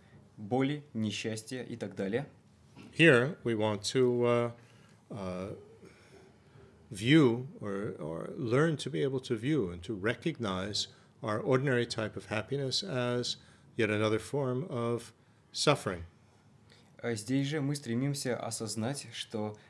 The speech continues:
Speaker 1: а, наше обыденное счастье есть не что иное, как ещё одна форма страдания.
Speaker 2: Because our ordinary happiness doesn't, uh, last.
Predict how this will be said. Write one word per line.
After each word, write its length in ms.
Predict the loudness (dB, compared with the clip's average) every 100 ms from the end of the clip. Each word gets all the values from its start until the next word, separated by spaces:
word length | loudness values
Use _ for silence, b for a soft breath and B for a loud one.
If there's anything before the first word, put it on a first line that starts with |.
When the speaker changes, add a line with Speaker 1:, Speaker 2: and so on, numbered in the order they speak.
| B
Speaker 1:
а, 440 | -6 -4 -4 -6 -4
наше 240 | -4 0
обыденное 500 | -2 0 0 2 0
счастье 480 | -2 -2 -2 -2 -6
есть 260 | -4 -6 -6
не 100 | -8
что 420 | -6 -2 -2 -4 -16
иное, 420 | -6 -2 -2 -2 -6 -18
как 340 | -2 -2 -2 -8
ещё 360 | -8 -8 -2 0
одна 180 | 0 -2
форма 280 | -2 -4
страдания. 560 | -4 -4 -2 0 -2 -6 -10 B _
Speaker 2:
Because 260 | 2 2 4
our 140 | 2
ordinary 320 | 2 2 0
happiness 520 | 2 0 0 -2 -2 -4
doesn't, 480 | -4 -2 -4 -2
uh, 400 | 0 2 0 -2 -2
last. 540 | 4 4 4 -2 -8